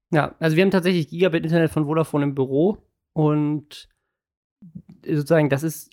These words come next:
auch, das ist auch das Einzige, was geht, so. <laughs> Weil wir, wir müssen so viele Videos ja hochladen und runterladen und, äh, Podcasts und was weiß ich, also es ist ja eine riesige Menge an Daten, mit denen wir arbeiten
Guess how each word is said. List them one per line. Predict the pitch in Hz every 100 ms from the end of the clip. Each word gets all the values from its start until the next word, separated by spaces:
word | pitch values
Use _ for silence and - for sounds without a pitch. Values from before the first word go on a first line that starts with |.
| -
auch, | 147 - _
das | 131 - 143 - 147 -
ist | 170 -
auch | 151
das | 143
Einzige, | 131 160 156 147 131
was | 135 -
geht, | 131 139 - - _
so. | 104 113 110 - -
<laughs> | - -
Weil | 131 131
wir, | 135 139
wir | 143 147 151
müssen | 170 170
so | 160
viele | 180 170
Videos | 165 170 165
ja | 160
hochladen | 156 175 156 151
und | 143
runterladen | 151 165 147 139 143 143 143
und, | 143 135 131 -
äh, | 143 131 127 - _ _ _
Podcasts | - 151 - 147 139 135 -
und | 135 131
was | 135
weiß | 143
ich, | 139 135
also | 131
es | 127
ist |
ja | 139 135
eine | 139 131
riesige | 143 190 165 151
Menge | 143 147 139
an | 131
Daten, | 127 131 135 131 127 -
mit | 131
denen | 131 127
wir | 127 -
arbeiten | 139 131 117 - 143 165